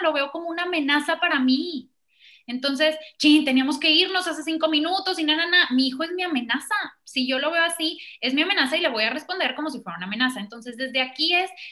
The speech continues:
cambiar nuestra perspectiva. Todo está en la perspectiva, entender verdaderamente qué es para así saber responder. Entonces, en esta escena del parque yo estoy conectando conmigo, sabiendo qué esperar,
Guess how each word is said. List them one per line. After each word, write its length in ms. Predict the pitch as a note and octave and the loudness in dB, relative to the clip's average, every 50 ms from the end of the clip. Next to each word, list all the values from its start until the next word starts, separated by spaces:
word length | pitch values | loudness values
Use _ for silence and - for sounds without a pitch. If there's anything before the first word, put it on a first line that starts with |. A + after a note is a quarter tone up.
| - - _ | -20 -20 _
cambiar 500 | - C4+ C4 B3+ C4 C4 C#4+ C#4+ C#4 C#4 | 0 2 4 4 4 4 4 2 2 0
nuestra 260 | C#4+ D4 D4 C#4+ C#4+ C#4+ | -2 -4 -6 -6 -8 -8
perspectiva. 640 | C4 B3+ - - A3 - - A3 G3 F3 E3 - - _ - | -8 -10 -12 -14 -16 -12 -12 -10 -8 -8 -10 -10 -14 _ 0
Todo 400 | D4+ D#4 D#4+ D#4+ F4 F#4 F#4+ - | 2 2 2 2 0 -4 -6 -8
está 480 | - A#3 - - - C#4 C#4+ D#4+ F4+ D#4+ | -10 -12 -12 -6 0 0 2 2 0 -2
en 120 | C4+ B3 A3 | -6 -8 -8
la 100 | G#3+ G#3+ | -8 -10
perspectiva, 480 | G#3 F#3+ - _ G3 - - G#3+ G3+ G3+ | -12 -16 -16 _ -20 -14 -12 -10 -10 -8
entender 500 | G#3+ A3 G#3+ A#3+ A#3+ B3 B3+ D4+ D#4+ E4+ | -10 -8 -8 -6 -4 0 2 2 2 2
verdaderamente 580 | F4+ F4 E4 C#4 C4 B3+ C4 C4 C4 C4 B3+ B3+ | 2 2 2 2 2 2 2 2 0 0 -4 -4
qué 180 | - C4+ D4 F4+ | -2 0 0 0
es 60 | F#4 - - - - - _ | -2 -6 -12 -20 -20 -14 _
para 140 | - A3+ A3+ | -6 -4 -4
así 140 | A3 A#3 A#3 | -4 -6 -6
saber 260 | - A#3 A#3 A3+ A3 | -4 -4 -2 -2 -4
responder. 420 | A3 A3 A3 - G#3+ G#3 A3 G#3 G#3 | -4 -8 -10 -12 -8 -6 -4 -4 -4
Entonces, 420 | A3+ A3 - C4 B3+ A#3+ F#3+ - - - - - _ _ | -6 -6 -4 -4 -4 -4 -6 -8 -12 -18 -20 -20 _ _
en 140 | - C#4+ D4+ | -2 0 0
esta 180 | E4 D#4+ D#4 G4 | 0 0 -2 -4
escena 280 | F#4+ F#4+ F#4 F4+ F4+ | -4 -2 -4 -2 0
del 160 | F4 F4 - - | 0 -2 0 0
parque 340 | C#4+ C#4+ C#4 C#4+ D4 D4 C4 | 0 0 0 0 -4 -4 -2
yo 80 | C#4+ C#4 | -2 -4
estoy 360 | C4+ - - D4 C4+ C#4 C4+ - - - _ | -4 -4 -4 -2 -2 -2 -4 -6 -12 -20 _
conectando 600 | _ - A#3 A3 G#3+ - - D4+ D#4+ F4 F4+ F4+ F4+ | _ -8 -8 -8 -8 -4 0 0 2 2 2 -2 -2
conmigo, 480 | E4+ D4 C#4+ C4+ B3+ B3 A#3 A#3+ A#3+ | -2 -2 0 2 0 0 0 -2 -6
sabiendo 500 | A#3 - A3+ G3+ A3+ C4 D4 D#4+ E4+ F4+ | -8 -8 -8 -4 -2 0 0 0 0 -2
qué 80 | F4+ E4+ | -4 -4
esperar, 540 | E4 - - C#4+ C#4+ B3+ A3 G#3+ G#3+ G#3+ | -6 -4 -4 -2 0 0 2 2 0 0